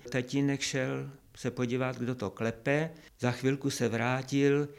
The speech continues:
něco si šuškali s maminkou. Já jsem jenom podle té polohy, kde jsem si šel ty hlasy, že tam je komora, takže tam něco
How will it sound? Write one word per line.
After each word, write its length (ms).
něco 300
si 180
šuškali 600
s 80
maminkou. 840
Já 160
jsem 220
jenom 280
podle 320
té 200
polohy, 600
kde 200
jsem 220
si 160
šel 260
ty 160
hlasy, 480
že 120
tam 280
je 100
komora, 760
takže 600
tam 220
něco 320